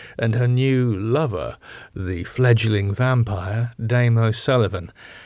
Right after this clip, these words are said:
Last time, Rose told Damo how she had become a vampire.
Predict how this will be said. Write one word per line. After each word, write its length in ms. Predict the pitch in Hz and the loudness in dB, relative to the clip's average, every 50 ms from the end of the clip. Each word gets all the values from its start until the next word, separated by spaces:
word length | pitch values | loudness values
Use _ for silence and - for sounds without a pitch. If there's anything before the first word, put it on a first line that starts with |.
| - - - - | -20 -20 -10 -2
Last 380 | - 117 147 170 180 156 120 - | 2 4 4 4 4 2 -2 0
time, 460 | - 120 95 92 92 110 123 139 - | 2 2 2 2 2 0 -2 -2 -4
Rose 480 | - 120 123 127 127 139 151 151 131 - | -2 -2 0 2 2 2 0 -2 -4 -4
told 400 | - 156 165 180 175 139 113 101 | -2 0 2 2 2 2 0 0
Damo 540 | 113 110 101 101 101 104 107 113 139 156 147 | 0 0 0 0 0 -2 -2 -2 -2 -4 -4
how 280 | 127 - 135 139 147 | -4 -4 -4 -4 -4
she 300 | 151 - - - 127 127 127 | -4 -2 0 0 2 2 2
had 200 | 120 117 117 117 | 2 2 0 0
become 520 | 123 117 120 - - 196 170 123 104 98 | -2 -4 -2 0 2 2 4 4 2 2
a 80 | 95 92 | 0 0
vampire. 680 | - 113 104 98 101 95 95 101 98 92 95 90 - | 2 2 2 2 2 0 -2 -2 -2 -2 -4 -6 -8